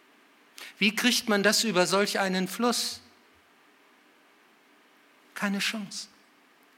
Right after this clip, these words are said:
Keine Chance. Und als sie dann nun so da warteten und lagen, da spricht Gott. Gott spricht zu Josua,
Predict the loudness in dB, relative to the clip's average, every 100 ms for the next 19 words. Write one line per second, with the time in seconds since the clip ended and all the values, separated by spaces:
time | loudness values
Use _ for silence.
0 | _ -4 0 2 0 -2 -6 -10 -16 -18
1 | _ _ _ _ _ _ _ _ _ _
2 | _ _ _ _ _ _ _ _ _ _
3 | _ _ _ _ -20 -20 -20 -8 -4 -2
4 | -2 0 2 2 0 -2 -2 -2 -2 -6
5 | -16 -20 _ -20 -20 _ -2 0 0 -2
6 | -4 -4 -2 -2 -4 -8 -16 -14 -2 0
7 | 2 0 -2 -4 -10 -20 -20 -20 -20 -20
8 | -8 -2 -2 -2 -6 -6 -8 -6 -6 -6
9 | -12 -14 -20 _ _ _ _ _ -20 _
10 | -6 -4 -2 -4 -6 -4 -4 -4 -6 -6
11 | -4 -2 -2 -4 -6 -10 -14